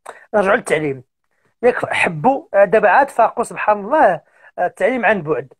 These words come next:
التعليم عن بعد واخا عندنا المنصه مزيان، المنصه، ولكن الانترنت غت-، الفيديو في، في يوتيوب،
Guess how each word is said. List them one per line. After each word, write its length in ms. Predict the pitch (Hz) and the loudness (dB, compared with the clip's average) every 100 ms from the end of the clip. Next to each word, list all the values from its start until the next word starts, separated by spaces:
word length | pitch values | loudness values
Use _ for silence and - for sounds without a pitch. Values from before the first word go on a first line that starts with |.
| _ | _
التعليم 400 | _ _ 196 214 | _ _ -6 0
عن 180 | 185 202 | 0 0
بعد 260 | 269 233 190 | 0 0 0
واخا 280 | 196 - 285 | -4 0 0
عندنا 340 | 285 180 226 | 2 0 0
المنصه 540 | 240 233 226 - 160 202 | 0 0 -2 -2 -4 -2
مزيان، 400 | 220 180 185 170 | -6 0 2 2
المنصه، 540 | 185 208 - 277 294 | -2 -4 -2 2 2
ولكن 300 | 208 220 220 | 2 0 -2
الانترنت 540 | 240 214 208 226 302 202 | -2 0 2 2 2 2
غت-، 320 | 214 220 208 _ 185 | -2 -4 -12 _ -8
الفيديو 380 | 180 202 254 | -6 -2 -2
في، 320 | - 214 202 190 | 0 2 2 0
في 140 | - | -2
يوتيوب، 400 | 254 - 190 | -4 0 -2